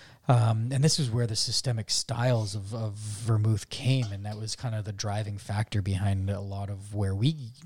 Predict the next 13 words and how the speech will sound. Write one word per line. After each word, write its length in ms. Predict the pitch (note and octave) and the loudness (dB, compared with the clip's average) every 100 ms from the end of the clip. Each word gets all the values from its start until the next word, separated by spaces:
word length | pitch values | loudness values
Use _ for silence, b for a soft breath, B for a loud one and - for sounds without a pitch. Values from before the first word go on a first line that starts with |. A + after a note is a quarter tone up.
| D3+ | -2
started 400 | - G2 G#2 - | 0 0 -6 -8
to 100 | G#2+ | -8
make 180 | F#2+ | -8
vermouth. 440 | - G2 F#2+ F#2 - - _ _ _ _ _ _ - - | -6 -4 -2 -4 -6 -16 _ _ _ _ _ _ -2 2
And 260 | B2 G2 - | 2 0 -8
it's 180 | A2 | -10
amazing 480 | G#2+ G2+ G2+ G2+ F#2 | -8 -8 -6 -6 -6
now 200 | F#2+ F#2+ | -2 0
in 60 | F#2 | 0
British 220 | F#2+ G2+ | 0 -2
Columbia 280 | - G2 F#2 | -2 -2 0
we 100 | G2 | 0
have, 240 | F#2+ F2+ | 0 -2